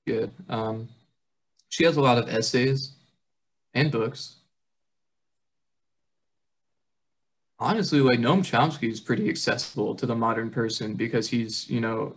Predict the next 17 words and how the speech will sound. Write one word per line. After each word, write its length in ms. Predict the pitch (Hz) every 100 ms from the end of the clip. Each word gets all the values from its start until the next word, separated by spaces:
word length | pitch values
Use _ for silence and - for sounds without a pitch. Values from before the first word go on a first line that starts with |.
| -
you 320 | - - 127
know, 120 | 120
like, 140 | 113 -
Peter 180 | 151
Kropotkin 760 | 139 - - - 120 127 - 107
lived, 240 | 110 107 -
you 80 |
know, 140 | 113 123
how, 240 | 127 113 110
like, 220 | - -
hundred, 420 | - - 113 110 107
two 100 | 117
hundred 220 | 110 107
years 240 | 113 113
ago 140 | 120 110
or 140 | -
something. 420 | - - - -